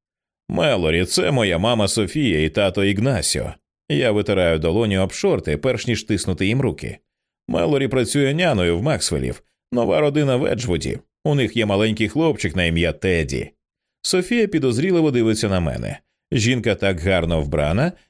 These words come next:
і ідеально зачесана, що я не уявляю, як би вона зронила хоч краплю поту за останні років так із тридцять. А ось Ігнасіо дарує мені дружню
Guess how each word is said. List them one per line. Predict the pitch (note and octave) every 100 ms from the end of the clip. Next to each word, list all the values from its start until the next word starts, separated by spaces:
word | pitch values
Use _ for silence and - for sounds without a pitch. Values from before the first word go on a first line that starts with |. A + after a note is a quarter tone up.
| -
і | - D#3
ідеально | C3 A#2 A2 A#2
зачесана, | G2+ G#2 - - G#2 F#2
що | F2+ C#3
я | C3+ D#3+
не | D#3+
уявляю, | D#3 D#3+ D3+ B2 F#2 E2+
як | F#2 F#2
би | G2+
вона | G2+ G2+ G#2
зронила | G2 G2+ A#2+ G#2+
хоч | - G#2+
краплю | - A2+ G2+ A2
поту | G2+ E3 C3+ F2+
за | F#2
останні | F#2 - A#2 G#2+ G2
років | A2+ A2 F#2+
так | A2 G2+ -
із | A#2+ -
тридцять. | E3 B2+ D#2+ B1 - - _ _ -
А | D#2+
ось | G#2 G#2+
Ігнасіо | A#2+ A2 G#3 A#3 A3+ G#3
дарує | C#3 B2 E3 C#3
мені | G#2 A#2+ F3+
дружню | A2+ C3+ G#2+ A#2+